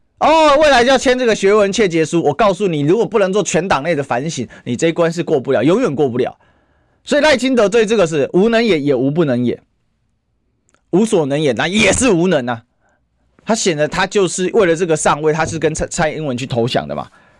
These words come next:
而且你想哦，这个部分啊，就很多人跳出来反弹。当赖清德去做出这个学伦会的这个处置的时候，我告诉你啊，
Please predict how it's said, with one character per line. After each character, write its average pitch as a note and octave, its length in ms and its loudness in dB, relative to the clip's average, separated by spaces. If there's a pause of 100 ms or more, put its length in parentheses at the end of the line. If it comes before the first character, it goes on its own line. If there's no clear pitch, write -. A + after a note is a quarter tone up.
(240)
而 C4 120 0
且 C4+ 140 0
你 F#3+ 120 0
想 E3+ 200 -2
哦， C3 200 -2 (280)
这 D4 100 0
个 A#3+ 60 2
部 A#3+ 200 -2
分 G3 220 0
啊， G2 140 -8 (920)
就 B3 140 0
很 G3 120 -2
多 G#3+ 100 0
人 F3+ 60 -2
跳 G3 140 0
出 F#3 120 0
来 E3+ 80 2
反 A2 180 -4
弹。 G2+ 100 -14 (360)
当 D4+ 160 2
赖 D#4 200 4
清 C4+ 320 -2
德 F3 240 2
去 F3+ 560 0 (160)
做 A3 200 2
出 G#3 120 -4
这 G3+ 120 0
个 F#3 80 2
学 E3 180 0
伦 F3 180 0
会 F#3 160 2
的 D#3+ 80 2
这 E3+ 120 0
个 D#3+ 80 0
处 B2 240 -6
置 F3 180 -2
的 B2+ 140 0
时 A2 120 -6
候， A#2+ 220 0 (280)
我 A2+ 80 -8
告 C#3+ 140 -2
诉 C#3+ 160 -6
你 G#2+ 140 -8
啊， D#2 120 -12